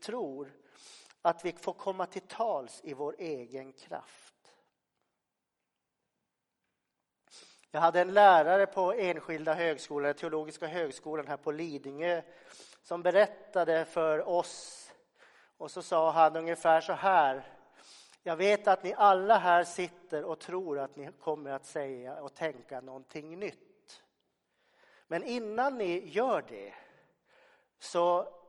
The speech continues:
ber jag er att först läsa alla de teologer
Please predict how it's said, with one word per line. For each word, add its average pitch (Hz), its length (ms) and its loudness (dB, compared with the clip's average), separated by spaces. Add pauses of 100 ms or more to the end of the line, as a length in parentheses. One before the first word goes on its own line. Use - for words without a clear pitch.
(120)
ber 220 400 -2
jag 160 260 -4
er 117 400 -14 (340)
att - 180 -6
först - 460 -6
läsa 131 760 -6 (340)
alla 190 580 -2
de 131 320 -10
teologer 180 1080 -6